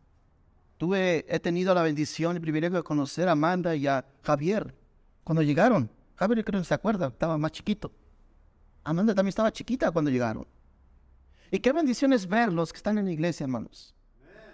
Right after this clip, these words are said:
A pesar de los obstáculos, a pesar de las tentaciones, a pesar de las presiones, dejad a mí. ¿Qué hicieron los padres? Acercarlos a Dios.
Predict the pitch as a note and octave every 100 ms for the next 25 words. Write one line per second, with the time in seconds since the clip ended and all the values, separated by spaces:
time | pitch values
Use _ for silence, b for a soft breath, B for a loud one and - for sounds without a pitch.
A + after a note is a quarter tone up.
0 | - - F#3+ A3 F#3 - F#3+ C4+ D4+ B3
1 | F#3+ F3 - D#3+ A3+ B3+ B3+ B - F#3+
2 | F#3+ F#3 - G#3 D#4+ D#4 A3 G3 E3 D3+
3 | - F3 A#3 A3 b - G3 - F#3+ -
4 | B3 E4 D#4+ - F#3 E3 F3 C#4 A#3+ F3
5 | - _ _ _ _ _ _ _ _ _
6 | _ _ _ _ _ _ _ - - _
7 | _ - _ _ _ - _ C3 F3 F#3
8 | F3 F3 G#2 - _ _ _ _ _ -
9 | - _ - _ _ _ - - - F3+
10 | - F#3+ E3 E3+ E3 C3+ - - B2+ B2+
11 | A#2 C#3+ C3+ B2 A#2 G#2+ - -